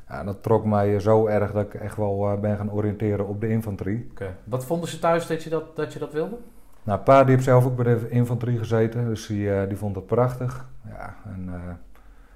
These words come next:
Speaker 1: voor de rest, eh, werd, eh, werd ik daar wel volledig in gesteund.
Speaker 2: Oké.
Speaker 1: Ja.
Speaker 2: Maar niet van, "Hé, jochie, want je vader is ondernemer, kom lekker bij mij in de
Speaker 1: Nee.
Speaker 2: zaak", of, of, eh?
Speaker 1: Hij had mijn keuze altijd gesteund en, eh,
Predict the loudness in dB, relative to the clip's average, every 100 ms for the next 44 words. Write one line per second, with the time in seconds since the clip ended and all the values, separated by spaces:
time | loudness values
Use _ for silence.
0 | -20 -14 -6 -2 0 0 -2 0 0 2
1 | 0 -2 -2 0 0 0 2 2 2 2
2 | 2 2 0 -4 -4 -4 -2 -2 -4 -16
3 | -18 -18 -12 -6 -4 -4 -8 -14 -16 -16
4 | -14 -10 -8 -6 -6 -6 -6 -6 -10 -10
5 | -10 -10 -12 -12 -12 -12 -10 -10 -10 -12
6 | -10 -8 -6 -6 -8 -10 -16 -16 -12 -10
7 | -10 -10 -8 -6 0 2 2 0 -8 -12
8 | -16 -16 -16 -16 -12 -10 -10 -14 -2 4
9 | 6 8 8 8 8 6 4 -2 2 2
10 | 2 0 -2 0 0 0